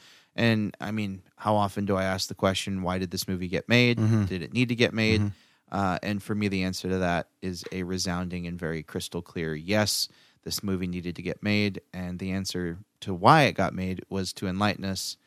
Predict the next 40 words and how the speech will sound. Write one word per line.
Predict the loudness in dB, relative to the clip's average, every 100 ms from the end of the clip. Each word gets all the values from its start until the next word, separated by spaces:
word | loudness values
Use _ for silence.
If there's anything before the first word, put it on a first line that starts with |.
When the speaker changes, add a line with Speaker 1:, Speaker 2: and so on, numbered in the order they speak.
| _ _ _ _ _
Speaker 1:
to | 2 4
this | 4
trial | 2 4 4 6 2 -2 -10 -8
and | -6 -4 -6 -10 -20 -18 -8
to | -4
so | 2 2 4
much | 2 -2 -4
more | -2 -2 -2 -4 -8 _ _ _ _
that | 2 2 0
hasn't | 4 4 4 -2
changed | 0 0 -2 -4
since | -4 -4
the |
sixties | -2 -4 -4 -6 -4 -4 -6 -8
that | -6 -2
we're | 0
still | -2 0 0
fighting | 2 0 0 -6
against | -6 -6 -6 -8
and | -10 -12 _ -20 _ 4
raging | 6 6 6
against | 6 4 2
the | 2
machine, | 2 4 4 4 2
man. | 2 2 2 0
Speaker 2:
Sure. | 2 2 2 -2 _ _ _ _ _ _ _ -4
Speaker 1:
So, | 0 2 2 2
yeah, | 6 6 4 -14 -4
I | 0
think | 4 4
it's | 2
important. | 4 4 4 -2
I |
think | -2 -2
you | 0
should | 0 -2 2
learn | 2 4
about | 2 2
this | -2
trial | 0 4 4 4 -2